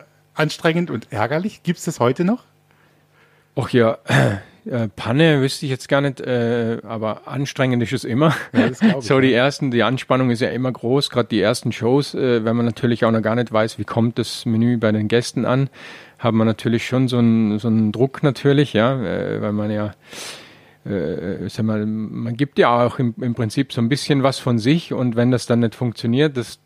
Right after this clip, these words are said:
Speaker 2: das tut ja dann schon weh, ne? <laughs> Das ist ja was sehr Persönliches auch,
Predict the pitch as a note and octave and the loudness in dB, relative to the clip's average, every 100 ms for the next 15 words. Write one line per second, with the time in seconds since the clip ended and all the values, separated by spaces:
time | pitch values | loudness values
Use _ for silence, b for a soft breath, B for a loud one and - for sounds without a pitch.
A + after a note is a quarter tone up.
0 | _ A2 - B2+ B2+ B2+ C3+ C#3+ D3 D3 | _ -14 -8 -4 0 0 0 0 2 4
1 | G2+ F2+ A2 A#2 G2+ D3+ C#3+ - B2 C3 | 2 0 -4 -2 0 2 2 0 0 2
2 | B2 A#2+ - C3+ B2 A#2 C#3+ C3+ G#2+ G2 | 2 0 2 0 0 0 2 2 2 0
3 | F#2 G2 | -2 -2